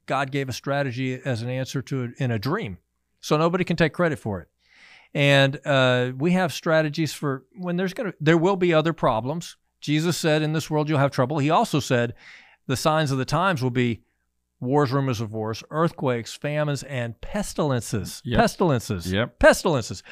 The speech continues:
Speaker 1: Who would have thought he was talking about lab-created Frankenstein viruses?
Speaker 2: It's created. So will be, the Antichrist is created.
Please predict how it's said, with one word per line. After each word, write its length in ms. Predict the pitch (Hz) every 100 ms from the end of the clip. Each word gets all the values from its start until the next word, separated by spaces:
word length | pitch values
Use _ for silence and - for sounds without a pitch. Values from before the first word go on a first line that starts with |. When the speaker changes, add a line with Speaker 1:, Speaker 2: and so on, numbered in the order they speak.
| - -
Speaker 1:
Who 100 | 359
would 100 | 381
have 100 | -
thought 160 | 285 311
he 40 |
was 100 | 165
talking 240 | 214 214 226
about 280 | 202 175
lab-created 1080 | 107 123 170 190 180 - 170 156 156 151 143 - _ - _ _ 196 -
Frankenstein 760 | - - 175 202 160 - 135 123
viruses? 640 | 104 101 95 - 92 - - _ _ _ _ _ _ _ _ _
Speaker 2:
It's 280 | 285 - -
created. 480 | - 135 196 156 -
So 160 | - 180
will 160 | 170
be, 100 | 147
the 200 | - 139
Antichrist 560 | 160 208 156 131 101 -
is 120 | 113
created. 540 | - 110 98 82 -